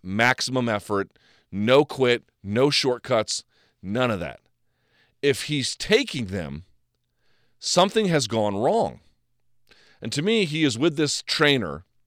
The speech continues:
who, in my judgment, is clearly out of his depth.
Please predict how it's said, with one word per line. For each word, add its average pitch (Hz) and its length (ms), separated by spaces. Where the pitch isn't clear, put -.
who, 123 420
in 117 120
my 127 160
judgment, 113 460
is 104 160
clearly 147 420
out 131 100
of 123 80
his 113 140
depth. 90 440